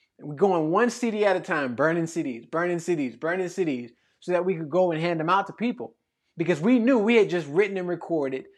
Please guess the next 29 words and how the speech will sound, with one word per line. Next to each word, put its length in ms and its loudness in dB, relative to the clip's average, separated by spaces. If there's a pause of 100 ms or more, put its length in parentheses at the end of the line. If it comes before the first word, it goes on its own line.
(160)
the 680 -4
best 340 0
song. 240 -10 (1120)
And 240 -4
looking 260 0
back 220 6
and 120 -2
listening 340 -2
back 220 -2
to 60 -14
those 220 -8
songs, 380 -10 (240)
we 280 -2
were 520 -2 (420)
<laughs> 400 -10
underneath 520 -2
a 80 -4
lie, 280 -4 (280)
right? 240 2 (420)
And, 220 -6
and 180 -2
it, 160 2
this 120 2
is 60 -4
how 140 8
these 160 -2
two 140 -6
things 320 -4
correlate. 480 -2